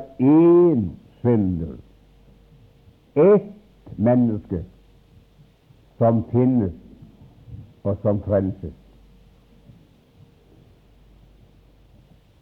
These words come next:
Det kunne sies meget om det.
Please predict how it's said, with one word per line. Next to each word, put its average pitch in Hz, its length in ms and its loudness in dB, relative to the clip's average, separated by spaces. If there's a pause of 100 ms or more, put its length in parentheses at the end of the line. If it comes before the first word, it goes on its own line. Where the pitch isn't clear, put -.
(680)
Det 120 140 2
kunne 131 260 2
sies 131 360 0
meget 131 440 2
om 110 140 0
det. 87 160 -4